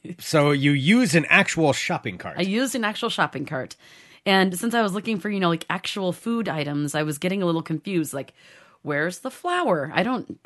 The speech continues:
Speaker 1: I don't really know where the flour section is. I don't
Speaker 2: Like, I'm not much of a chef. I do make some things.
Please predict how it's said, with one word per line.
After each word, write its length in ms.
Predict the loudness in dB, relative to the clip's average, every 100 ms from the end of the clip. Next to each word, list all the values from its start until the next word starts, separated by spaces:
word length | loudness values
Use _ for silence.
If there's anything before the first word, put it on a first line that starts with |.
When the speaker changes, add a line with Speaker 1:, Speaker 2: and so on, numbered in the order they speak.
| -8
Speaker 1:
I 80 | -6
don't 140 | -4 0
really 180 | 0
know 120 | 0 0
where 140 | 0
the 100 | -2
flour 460 | -6 -6 -4 -4 -6
section 420 | -10 -10 -6 -4
is. 220 | -2 -2
I 60 | -2
don't 200 | -2 -6 -18 -20 -20 -20 0
Speaker 2:
Like, 180 | 4 4 6
I'm 280 | 6 8 8
not 240 | 6 6
much 240 | 4 4
of 160 | 4 6
a 320 | 8 8 6
chef. 360 | 2 4 4 4
I 80 | 2
do 140 | 4
make 200 | 2 2
some 260 | 2 2 2
things. 520 | 4 4 2 -2